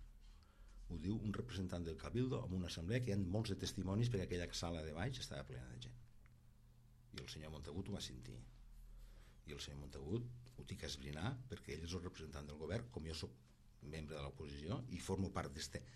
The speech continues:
d'esta, d'esta unitat que hi ha, si això és veritat o no és veritat. Per tant, aquestes coses se tenen que saber.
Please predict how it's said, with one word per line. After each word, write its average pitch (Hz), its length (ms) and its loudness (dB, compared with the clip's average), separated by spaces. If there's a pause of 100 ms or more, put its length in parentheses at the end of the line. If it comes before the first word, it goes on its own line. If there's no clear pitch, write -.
(300)
d'esta, 82 400 2 (240)
d'esta 98 320 10
unitat 90 460 8
que 78 100 0
hi 73 80 2
ha, 120 80 2 (360)
si - 180 0
això 73 100 0
és 67 80 -4
veritat 71 400 -4 (220)
o 78 80 -6
no 73 100 -6
és 71 160 -6
veritat. 67 320 0 (800)
Per 120 160 -10
tant, - 160 -6 (460)
aquestes - 280 -4
coses 85 320 0 (540)
se 92 80 -2
tenen 78 240 -4
que - 80 -2
saber. 80 380 -2